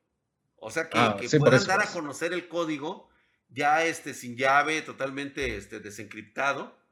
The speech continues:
Speaker 1: ¿sí? Tienen el de G-Went, que es, este, The Witcher tres. Es una versión que, eh, que no fue lanzada. Imagínate ahorita, güey, un The Witcher tres,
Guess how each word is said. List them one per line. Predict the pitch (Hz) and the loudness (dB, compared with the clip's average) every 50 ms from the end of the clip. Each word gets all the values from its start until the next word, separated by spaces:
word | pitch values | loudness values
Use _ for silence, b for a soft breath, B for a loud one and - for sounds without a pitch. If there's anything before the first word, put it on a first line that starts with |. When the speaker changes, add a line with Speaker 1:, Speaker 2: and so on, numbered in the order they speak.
| _ _ _ _ _ _ _ | _ _ _ _ _ _ _
Speaker 1:
¿sí? | _ - 113 120 135 156 180 - - _ _ - | _ -12 -10 -8 -6 -6 -8 -10 -14 _ _ -8
Tienen | 160 175 185 196 185 170 | -6 -4 -4 -4 -2 -2
el | 147 139 127 123 | -4 -4 -4 -4
de | 123 120 120 120 120 117 117 113 113 113 113 113 110 110 110 110 - - - | -4 -4 -2 -2 -4 -4 -4 -4 -4 -4 -4 -6 -6 -8 -10 -12 -18 -8 -4
G-Went, | 165 175 175 180 175 170 135 143 165 196 254 349 - - _ _ _ _ _ _ _ _ _ _ _ _ _ _ _ _ _ _ _ _ - | -2 -2 -2 -2 -4 -6 -4 -4 -4 -4 -4 -6 -10 -14 _ _ _ _ _ _ _ _ _ _ _ _ _ _ _ _ _ _ _ _ -10
que | 127 123 127 131 | -6 -4 -4 -4
es, | 139 - - | -6 -6 -8
este, | 147 113 - - - 117 107 | -10 -10 -10 -12 -12 -12 -12
The | - - 123 120 | -10 -8 -10 -8
Witcher | 117 143 147 - - 151 123 - - | -6 -8 -8 -6 -6 -8 -8 -8 -8
tres. | - 135 147 190 247 - - - - _ _ _ _ _ | -6 -4 -4 -4 -6 -8 -16 -20 -20 _ _ _ _ _
Es | 143 131 - | -18 -12 -10
una | 160 165 165 151 | -8 -6 -4 -2
versión | 143 131 123 113 104 - - 139 139 143 143 147 160 165 - | -2 -2 -2 -4 -6 -4 -2 0 0 0 0 -2 -4 -6 -6
que, | - 135 120 113 110 104 101 98 98 98 98 95 92 92 90 - _ _ _ _ _ _ _ _ _ _ - | -6 -4 -4 -4 -4 -4 -6 -6 -6 -6 -6 -8 -8 -10 -12 -14 _ _ _ _ _ _ _ _ _ _ -12
eh, | 107 107 107 104 101 101 | -8 -6 -6 -6 -6 -6
que | - 113 117 | -6 -6 -6
no | 123 143 143 | -4 -6 -6
fue | - 165 170 170 | -4 -4 -2 -2
lanzada. | 170 160 147 135 120 - - 135 139 139 156 170 - - | -2 -2 -4 -4 -6 -4 0 0 0 0 0 -4 -6 -6
Imagínate | 165 160 170 170 - - 240 247 254 - - 185 | -8 -6 -6 -8 -10 -10 -12 -12 -12 -8 -6 -6
ahorita, | 160 147 143 151 170 165 - 185 | -4 -4 -4 -6 -8 -8 -8 -8
güey, | 165 156 175 185 196 180 - | -8 -6 -8 -10 -10 -10 -10
un | 170 185 185 | -12 -10 -10
The | 180 151 | -10 -10
Witcher | 135 156 170 - - 160 139 - 107 - | -8 -8 -10 -10 -10 -10 -10 -10 -10 -10
tres, | - 123 139 190 294 - _ _ | -10 -8 -8 -10 -12 -16 _ _